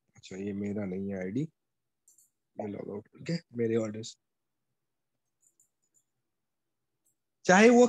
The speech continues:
किसी का भी होने दो, ये एल वन का होने दीजिए या फिर direct purchase होने दीजिए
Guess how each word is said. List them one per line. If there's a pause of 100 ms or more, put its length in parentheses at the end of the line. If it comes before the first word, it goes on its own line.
किसी
का
भी
होने
दो, (600)
ये
एल
वन
का
होने
दीजिए (380)
या
फिर
direct
purchase
होने
दीजिए